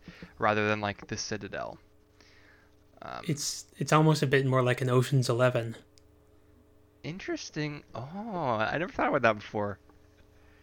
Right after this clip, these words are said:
Speaker 1: Interesting option or idea. Now,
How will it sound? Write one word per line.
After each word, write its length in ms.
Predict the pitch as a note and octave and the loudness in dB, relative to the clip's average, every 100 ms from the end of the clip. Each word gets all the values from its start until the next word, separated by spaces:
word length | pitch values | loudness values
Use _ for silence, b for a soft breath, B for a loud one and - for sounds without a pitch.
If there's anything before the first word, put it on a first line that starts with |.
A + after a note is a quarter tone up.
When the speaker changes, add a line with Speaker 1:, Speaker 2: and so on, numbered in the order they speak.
| _ - | _ -14
Speaker 1:
Interesting 520 | C4+ - - E3 E3+ | -12 -10 -8 -8 -8
option 480 | A#3 - - G#2+ G2+ - - | -10 -12 -12 -14 -14 -20 -8
or 180 | A#2 G2+ | -4 -2
idea. 480 | F#2 C#3 F3 A2 G2+ B B B B B B B _ _ - | -2 -4 -4 -4 -6 B B B B B B B _ _ 4
Now, 380 | C3 A#2 G2+ | 6 8 4